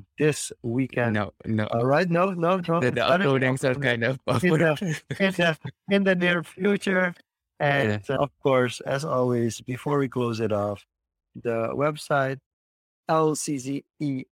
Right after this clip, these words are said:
Speaker 1: I dot com. So give it a visit if you are interested. For those who are listening to the audio recording, L C C E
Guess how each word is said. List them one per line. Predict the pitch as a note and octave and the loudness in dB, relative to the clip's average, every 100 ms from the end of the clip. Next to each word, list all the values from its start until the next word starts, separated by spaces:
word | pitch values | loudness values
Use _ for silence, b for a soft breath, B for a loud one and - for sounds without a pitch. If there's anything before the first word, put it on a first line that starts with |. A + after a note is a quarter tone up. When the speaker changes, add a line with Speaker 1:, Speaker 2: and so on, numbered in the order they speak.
| _ | _
Speaker 1:
I | A#2+ C#3 C#3 C3+ - | -2 2 2 0 -6
dot | C3 B2 A2+ - - - | -10 -8 -8 -12 -20 -6
com. | F3 D#3+ D#3 - _ _ | 0 0 -2 -10 _ _
So | - A#2 | -8 -4
give | A2+ C#3 | -2 0
it | C3+ | 0
a | |
visit | B2 C3+ - A#2 - | -2 -4 -4 -6 -6
if | A2 A2 | -6 -2
you | A2+ A2+ | -2 -2
are | A2+ A2 | 0 0
interested. | - B2+ - B2+ A#2 - B2 | 0 -4 0 -2 -2 -6 -10
For | - A2 | -6 -2
those | A2+ A#2 | 0 -2
who | - | 0
are | A2+ | 2
listening | A2 A2 A#2 G#2+ | 2 0 -4 -4
to | A2+ | -2
the | A2 | 0
audio | A#2+ B2+ A#2+ A#2+ | 2 2 4 2
recording, | A#2 - A2 A2 A2+ - | 2 0 0 0 -4 -4
L | C3 B2+ A#2+ | 0 2 0
C | - - A#2+ | -4 -6 -6
C | - B2 A2+ - _ _ _ - | -4 -6 -6 -10 _ _ _ -6
E | B2+ A#2+ | -2 -2